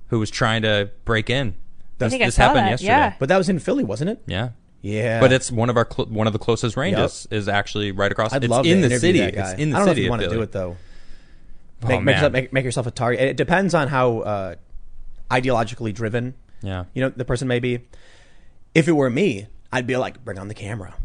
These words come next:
Speaker 3: I'm gonna let everybody know you come to my shop. This is what you get." But some people might m-, be like, "Listen, I got a family.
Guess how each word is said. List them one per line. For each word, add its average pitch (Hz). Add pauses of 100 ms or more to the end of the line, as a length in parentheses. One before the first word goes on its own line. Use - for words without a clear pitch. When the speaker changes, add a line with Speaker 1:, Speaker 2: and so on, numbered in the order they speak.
Speaker 3:
I'm 131
gonna 110
let 104
everybody 107
know 110
you 101
come 101
to 95
my 113
shop. 90
This 98
is -
what 90
you 95
get." 123 (200)
But 226
some 233
people 185
might 156
m-, 135
be 135
like, 123
"Listen, 117 (140)
I 110
got 104
a 92
family. 107